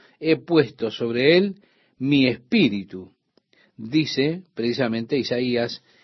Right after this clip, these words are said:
en el pasaje de este día. "Él traerá justicia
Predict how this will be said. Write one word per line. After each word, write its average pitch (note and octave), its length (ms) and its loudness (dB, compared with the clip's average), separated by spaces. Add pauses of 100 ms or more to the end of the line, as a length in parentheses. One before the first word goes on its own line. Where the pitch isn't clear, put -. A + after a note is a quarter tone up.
(180)
en A#2 180 -2
el A2+ 120 -2
pasaje A#2 400 0
de G#2 120 -4
este A2+ 220 -6
día. C3 280 0 (1200)
"Él F#3+ 260 10
traerá C3 320 8
justicia D3+ 640 4